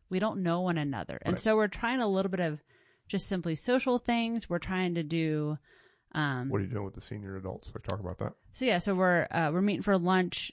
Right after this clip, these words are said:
Speaker 1: uh, next week to kinda talk about what kinds of events and things would we want to do. Um, I'm doing a breakfast club the first Wednesday of the month, just inviting either new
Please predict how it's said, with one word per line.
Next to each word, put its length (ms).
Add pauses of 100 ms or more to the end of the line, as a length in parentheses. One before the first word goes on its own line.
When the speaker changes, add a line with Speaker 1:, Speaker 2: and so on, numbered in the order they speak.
Speaker 1:
uh, 240
next 400
week 160
to 80
kinda 240
talk 240
about 140
what 120
kinds 300
of 80
events 560
and 180
things 220
would 100
we 60
want 280
to 120
do. 400 (440)
Um, 580 (600)
I'm 120
doing 180
a 80
breakfast 420
club 220
the 80
first 320
Wednesday 380
of 60
the 60
month, 280
just 180
inviting 680 (1200)
either 220
new 420